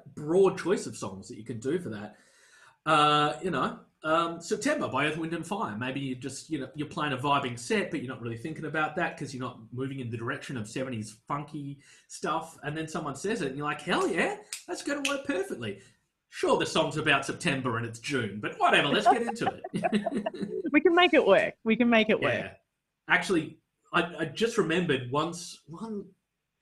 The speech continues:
Speaker 1: one example, and this is very awkward, of a couple, it was a, not long ago, it was actually this year. And, uh, we didn't do many weddings this year <laughs> after all.
Speaker 2: Yeah.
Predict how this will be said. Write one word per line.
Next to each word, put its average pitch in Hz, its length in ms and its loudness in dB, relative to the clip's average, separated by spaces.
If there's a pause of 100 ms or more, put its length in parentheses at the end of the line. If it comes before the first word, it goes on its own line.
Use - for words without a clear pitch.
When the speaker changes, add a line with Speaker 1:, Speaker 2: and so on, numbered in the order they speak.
(640)
Speaker 1:
one 190 240 2
example, 165 600 0
and 147 180 -2
this 175 160 -4
is 139 80 -10
very 151 240 0
awkward, 143 260 0
of 120 40 -8
a 120 60 -8
couple, 139 600 -4
it - 80 -20 (480)
was 120 140 -10
a, 131 80 -6 (160)
not 165 260 -14
long 151 200 -8
ago, 127 300 -6
it 101 140 -6
was 107 140 -12
actually 151 260 -8
this 107 300 -10
year. 117 280 -6 (220)
And, 147 140 0
uh, 135 160 0
we 156 80 -2
didn't 185 240 2
do 185 120 10
many 156 200 2
weddings 139 320 0
this 120 180 -4
year 123 180 0
<laughs> 107 80 -2
after 143 300 0
all. - 320 -6
Speaker 2:
Yeah. 226 200 10